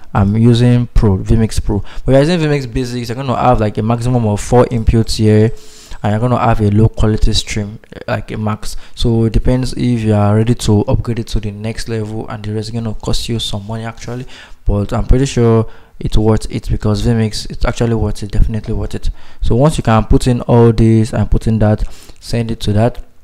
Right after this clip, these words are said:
I'm gonna have it ready to go. All right, I'm pretty sure I'm going to bring in vMix twenty-seven soon. I've been hearing rumors of vMix twenty-seven coming in, coming in. But for now, this is the vMix twenty-six,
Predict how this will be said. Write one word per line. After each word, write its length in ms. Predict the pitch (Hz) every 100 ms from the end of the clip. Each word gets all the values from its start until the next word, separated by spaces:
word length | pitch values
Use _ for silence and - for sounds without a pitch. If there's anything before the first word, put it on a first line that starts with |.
| - - - - -
I'm 80 |
gonna 240 | 113 110 -
have 220 | 120 113
it 140 | 113 -
ready 180 | 113 107
to 80 | 117
go. 160 | 110 107
All 140 | 117
right, 140 | 107 -
I'm 260 | 127 131 127
pretty 260 | - 190
sure 160 | 202 147
I'm 80 | 127
going 100 | 139
to 80 | 117
bring 300 | 113 123 120
in 160 | 120
vMix 320 | 107 107 104
twenty-seven 600 | - 104 - - 117 107
soon. 300 | 107 - 113 107 - -
I've 80 | 113
been 100 | 110
hearing 260 | 110 123 117
rumors 300 | 117 113 -
of 140 | 104
vMix 300 | 101 104 104
twenty-seven 720 | - 104 98 123 117 117 117
coming 340 | 113 - 110 110
in, 300 | - 110 107
coming 260 | - 110 104
in. 200 | 110 107 - -
But 100 | 127
for 120 | 120 139
now, 200 | 147 160
this 160 | 156 127
is 140 | 113
the 80 | 113
vMix 520 | 117 117 113 - -
twenty-six, 840 | 117 110 104 113 107 - 220 -